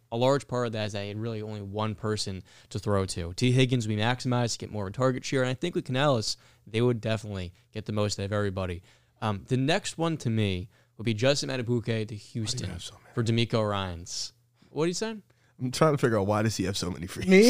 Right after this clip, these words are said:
Speaker 2: agents? <laughs> Yes.
Speaker 1: I have, are you talking about Joel or me?
Speaker 2: Yeah, Joel.
Speaker 1: Okay,
Speaker 2: How many
Speaker 1: I've
Speaker 2: you
Speaker 1: got
Speaker 2: have?
Speaker 1: four.
Speaker 2: He has, like, twelve, bro.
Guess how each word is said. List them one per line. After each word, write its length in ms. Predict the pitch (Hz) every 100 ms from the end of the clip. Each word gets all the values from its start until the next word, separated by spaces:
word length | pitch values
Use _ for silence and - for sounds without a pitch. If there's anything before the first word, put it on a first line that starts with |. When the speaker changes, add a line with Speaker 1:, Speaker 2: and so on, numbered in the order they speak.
| 302
Speaker 2:
agents? 120 | -
<laughs> 40 | -
Yes. 140 | -
Speaker 1:
I 120 | 143 180
have, 120 | 190
are 40 |
you 240 | 370 - 330
talking 200 | 139 135
about 120 | 151
Joel 320 | 110 107 147 180
or 40 |
me? 120 | 175 127 113
Speaker 2:
Yeah, 60 | 87
Joel. 440 | 107 107 80 - _ _ -
Speaker 1:
Okay, 240 | 117 120
Speaker 2:
How 60 | 190
many 140 | 196
Speaker 1:
I've 60 | 185
Speaker 2:
you 60 |
Speaker 1:
got 60 | 131
Speaker 2:
have? 80 | 156
Speaker 1:
four. 340 | - 117 - -
Speaker 2:
He 140 | - 160
has, 200 | 156 131
like, 180 | 120 101
twelve, 500 | - 90 - - -
bro. 100 | -